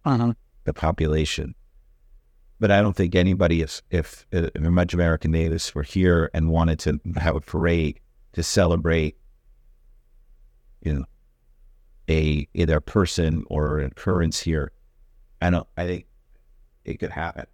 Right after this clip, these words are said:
Speaker 1: Well, yeah, I'm out down. Okay, so we live down by the Rondout, right? Where every year there is an Irish festival, and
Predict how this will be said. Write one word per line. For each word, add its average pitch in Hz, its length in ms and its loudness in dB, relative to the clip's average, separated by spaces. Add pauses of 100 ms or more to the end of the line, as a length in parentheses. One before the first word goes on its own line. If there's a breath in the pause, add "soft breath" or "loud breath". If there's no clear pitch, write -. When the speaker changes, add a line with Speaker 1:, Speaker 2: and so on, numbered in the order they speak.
Speaker 1:
Well, 185 180 2
yeah, 175 140 4
I'm 175 100 4
out 160 300 0
down. 170 280 2
Okay, 143 240 -2
so 135 140 -6
we 139 120 0
live 131 220 0
down 123 420 0
by 127 280 2
the 131 60 2
Rondout, 117 580 2
right? 110 320 0
Where 107 400 2
every 113 260 2
year 110 600 2
there 107 300 2
is 98 540 -2
an 110 160 -2
Irish 110 300 2
festival, 98 560 -2 (280)
and 101 340 0